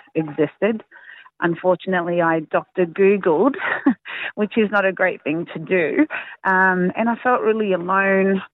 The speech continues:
uh, 'cause I didn't know anybody else that had children with J I A.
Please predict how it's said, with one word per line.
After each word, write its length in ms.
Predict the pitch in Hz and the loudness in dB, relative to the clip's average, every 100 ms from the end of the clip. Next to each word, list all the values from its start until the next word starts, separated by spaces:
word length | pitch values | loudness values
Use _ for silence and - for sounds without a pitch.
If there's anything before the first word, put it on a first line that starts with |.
| _ - 185 | _ -4 0
uh, 180 | 180 | 0
'cause 120 | 175 208 | 0 0
I 20 | |
didn't 220 | 196 175 175 | 0 0 0
know 80 | |
anybody 500 | 175 180 175 165 165 170 | 2 0 0 -2 0 2
else 160 | 175 175 - | 0 -2 -4
that 120 | 175 | -4
had 360 | - 190 165 165 160 - _ _ - - | -4 -2 -2 -4 -8 -18 _ _ -8 0
children 260 | 175 180 170 | 0 2 0
with 120 | 170 - | 0 0
J 20 | 170 160 160 | 0 2 2
I 20 | 160 | 4
A. 40 | 160 | 4